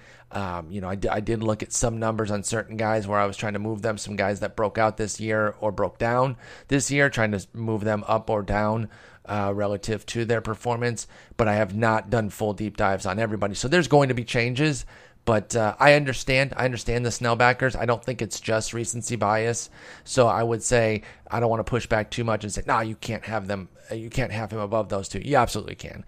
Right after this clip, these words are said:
I think you can get Snell as high as seven or eight, really, if you, if you really want to. Uh, by the way, it's, it's, uh, Nola and Cole and Kluber that are six, seven, eight for me. Um, and I wouldn't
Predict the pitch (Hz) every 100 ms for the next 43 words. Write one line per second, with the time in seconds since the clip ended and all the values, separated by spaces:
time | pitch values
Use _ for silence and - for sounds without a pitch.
0 | - - - - 117 120 117 110 117 110
1 | - 113 110 110 107 101 104 104 101 101
2 | 92 - - - - _ - 135 120 110
3 | 104 98 - 104 98 92 - 104 92 104
4 | 98 87 92 - - 92 - - - 101
5 | 101 113 110 101 98 - 107 98 - -
6 | - - 107 101 104 123 123 120 117 113
7 | 101 90 - 120 113 110 107 - 92 92
8 | - 131 120 92 92 95 90 - 101 -
9 | 104 95 92 90 - - 87 98 110 95
10 | 101 - - - - - 95 92 90 87
11 | - 101 98 101 101 110 107 107